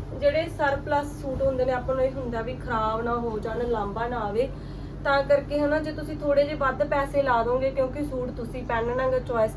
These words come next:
ਤੁਹਾਡੀ ਹੁੰਦੀ ਹੈਗੀ, ਤਾਂ ਉਹ ਸੋਹਣਾ ਵੀ ਲੱਗਦਾ ਹੈਗਾ ਪਾਇਆ ਹੋਇਆ, ਤੇ ਵੀਅਰ ਕੀਤਾ ਵੀ ਸੋਹਣਾ ਲੱਗਦਾ ਹੈਗਾ। ਤੁਸੀਂ ਜਿੱਦਾਂ ਮੇਰੇ ਸੂਟ ਪਾਇਆ ਹੋਇਆ ਹੈਗਾ, ਇਹਨੂੰ ਐਵੇਂ ਬਣਾ ਸਕਦੇ ਹੋ।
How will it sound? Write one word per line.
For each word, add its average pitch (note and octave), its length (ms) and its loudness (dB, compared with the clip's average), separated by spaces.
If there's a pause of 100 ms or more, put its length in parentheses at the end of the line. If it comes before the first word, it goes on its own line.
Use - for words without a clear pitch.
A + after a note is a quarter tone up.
ਤੁਹਾਡੀ A3+ 280 -2
ਹੁੰਦੀ A#3+ 320 -2
ਹੈਗੀ, A#3+ 280 0 (520)
ਤਾਂ D4 120 8
ਉਹ D#4 180 6
ਸੋਹਣਾ E4 340 4
ਵੀ F4 140 0
ਲੱਗਦਾ A3+ 380 2
ਹੈਗਾ F3+ 200 0
ਪਾਇਆ F3+ 340 -2
ਹੋਇਆ, G3+ 340 -2 (640)
ਤੇ A3+ 340 0
ਵੀਅਰ B3 260 0
ਕੀਤਾ C#4+ 380 2
ਵੀ D4+ 140 0
ਸੋਹਣਾ A#3+ 340 2
ਲੱਗਦਾ G3+ 380 0
ਹੈਗਾ। G#3 240 2 (520)
ਤੁਸੀਂ E4 240 -4
ਜਿੱਦਾਂ D#4 280 2
ਮੇਰੇ C#4+ 260 2
ਸੂਟ D4 220 -6
ਪਾਇਆ B3+ 300 6
ਹੋਇਆ C4 160 2
ਹੈਗਾ, B3 140 4
ਇਹਨੂੰ C4 200 4
ਐਵੇਂ A#3+ 220 4
ਬਣਾ A#3+ 360 4
ਸਕਦੇ A#3 300 0
ਹੋ। C4 120 4